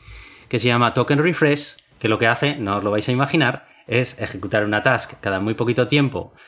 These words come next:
contra, eh, un script que tiene el developer, o que si no quieres que sea contra el developer te lo puedes auto-hospedar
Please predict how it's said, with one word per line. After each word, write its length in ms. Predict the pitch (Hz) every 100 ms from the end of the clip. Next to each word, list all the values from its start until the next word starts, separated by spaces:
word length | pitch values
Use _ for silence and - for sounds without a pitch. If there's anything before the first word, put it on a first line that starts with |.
| _
contra, 560 | 123 127 113 90 85 -
eh, 280 | 101 95 98
un 200 | 107 110
script 320 | - 120 -
que 160 | 107
tiene 360 | 92 117 104 92
el 100 | 95
developer, 600 | 95 104 113 104 90 - -
o 320 | 123 101 -
que 140 | 95
si 140 | - 92
no 160 | 110
quieres 300 | - 117 107
que 120 | -
sea 160 | 110 113
contra 200 | 104 104
el 60 | 104
developer 400 | 113 120 95 90
te 80 |
lo 140 | 92 85
puedes 200 | 104 101
auto-hospedar 840 | 98 98 90 - 98 123 - -